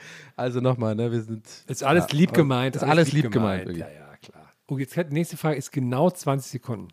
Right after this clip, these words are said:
Speaker 2: Da, das ist, da bin ich mal gespannt. Was, was glaubst du? Ich glaub, er macht so eine, so eine tiefe Männerstimme.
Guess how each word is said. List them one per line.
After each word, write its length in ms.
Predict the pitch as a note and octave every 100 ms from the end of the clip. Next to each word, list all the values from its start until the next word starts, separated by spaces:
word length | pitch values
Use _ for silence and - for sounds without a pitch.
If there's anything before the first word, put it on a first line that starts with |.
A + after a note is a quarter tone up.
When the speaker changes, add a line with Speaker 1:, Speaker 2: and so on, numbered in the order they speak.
| _
Speaker 2:
Da, 100 | A#2+ - C#3+ C3+
das 200 | C#3+ D#3+
ist, 220 | E3 -
da 60 | B2+
bin 160 | C3
ich 60 | B2+
mal 80 | B2
gespannt. 420 | G#2+ - F#2 F#2+ _ _ _ _ _ _ _ _ _ _
Was, 240 | D#3 -
was 120 | E3 -
glaubst 300 | D#3+ - -
du? 80 | G#3
Ich 120 | -
glaub, 200 | F3 E3+
er 60 |
macht 220 | D#3 C#3+ -
so 80 |
eine, 240 | C#3 C3+ C#3+
so 60 | B2+
eine 180 | A#2+ A2+
tiefe 340 | - E3 F3 C3
Männerstimme. 720 | B2+ C#3 B2+ - G2+ G2